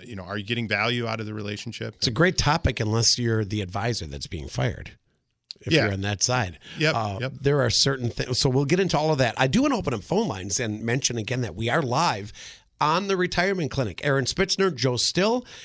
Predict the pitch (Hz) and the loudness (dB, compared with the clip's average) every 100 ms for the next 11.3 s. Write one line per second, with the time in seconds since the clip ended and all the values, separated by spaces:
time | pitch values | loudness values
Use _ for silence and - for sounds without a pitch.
0 | - 147 131 117 131 175 165 - 151 160 | -2 0 2 2 0 0 0 0 0 0
1 | 127 127 123 147 - 160 143 151 156 151 | -2 -4 -2 0 0 -2 -4 -4 -2 -4
2 | - 131 - 113 127 131 - 143 139 - | 0 -2 -2 -2 0 0 0 0 0 -6
3 | _ 147 170 202 226 220 _ 151 170 - | _ 0 2 2 0 -6 _ -4 -2 0
4 | 143 151 156 143 - 143 - 151 139 - | 0 0 0 -2 -2 -2 0 -2 -2 0
5 | 135 139 156 120 180 226 180 175 156 98 | 2 4 2 2 0 0 2 2 2 2
6 | 104 160 - - - - 147 156 160 156 | 0 -2 -6 -16 -6 0 2 4 2 0
7 | - 151 151 117 123 135 143 135 - 151 | 0 -2 -2 0 2 4 2 0 0 2
8 | 147 123 131 147 127 110 104 - 139 165 | 2 4 4 4 2 0 -2 0 0 0
9 | 170 113 90 120 107 82 78 - 165 175 | 0 -2 -2 -4 -4 -4 -8 -2 -2 0
10 | 160 156 156 147 107 - 113 123 113 117 | -2 0 0 -2 -4 -4 -2 0 0 0
11 | 131 135 | 0 0